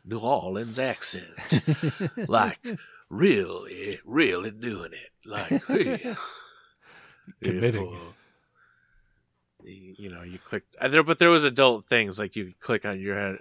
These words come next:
Speaker 1: assistant at the, you had, like, a v-, you had, like, a bookstore. You ran, like, a, like, a big, like, a bookstore, so you had,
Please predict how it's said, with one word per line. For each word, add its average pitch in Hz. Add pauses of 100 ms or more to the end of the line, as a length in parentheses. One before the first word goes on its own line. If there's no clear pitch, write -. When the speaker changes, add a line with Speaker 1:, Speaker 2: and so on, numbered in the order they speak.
Speaker 1:
assistant 101
at 95
the, 92
you 104
had, 107
like, 95
a 95
v-, 98
you 135
had, 143
like, 107
a 101
bookstore. 95
You 90
ran, 95
like, 85
a, 90 (140)
like, 92
a 87 (180)
big, 92 (120)
like, 92
a 85
bookstore, 90
so -
you 87
had, 87